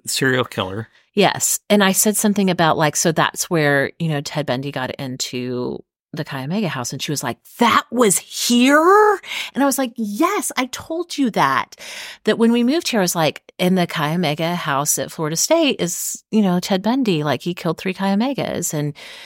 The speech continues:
Speaker 2: she, it was, like, brand new information to her. And we had a whole moment talking about it.
Speaker 1: Well, I'm sad for her.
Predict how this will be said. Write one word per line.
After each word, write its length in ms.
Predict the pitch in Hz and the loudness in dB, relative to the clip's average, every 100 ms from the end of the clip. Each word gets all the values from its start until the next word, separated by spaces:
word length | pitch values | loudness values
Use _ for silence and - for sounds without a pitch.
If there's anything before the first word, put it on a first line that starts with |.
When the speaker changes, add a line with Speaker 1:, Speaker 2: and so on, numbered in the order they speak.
| - | -14
Speaker 2:
she, 300 | - - 190 | -4 2 2
it 140 | 185 - | 2 2
was, 140 | 190 | 4
like, 180 | 190 180 | 2 2
brand 200 | 185 190 | 0 2
new 80 | 180 | 2
information 460 | 170 165 147 - 131 | 0 -2 -2 -4 -6
to 160 | - | -6
her. 80 | 135 | -6
And 120 | 139 | -6
we 80 | 143 | -6
had 160 | 147 - | -6 -4
a 120 | - 139 | -6 -8
whole 420 | - - 160 147 | -14 -6 -4 -4
moment 480 | 123 - 55 - - | -4 -4 -6 -8 -6
talking 420 | - 151 - - | -6 -8 -10 -14
about 200 | 180 - - | -14 -20 -20
it. 280 | - - 208 _ _ _ _ | -18 -16 -16 _ _ _ _
Speaker 1:
Well, 140 | 135 - | -6 -4
I'm 260 | 123 135 - | -2 -4 -2
sad 300 | 131 131 113 | 0 -2 -4
for 140 | 110 | -6
her. 300 | - 98 - | -4 -4 -6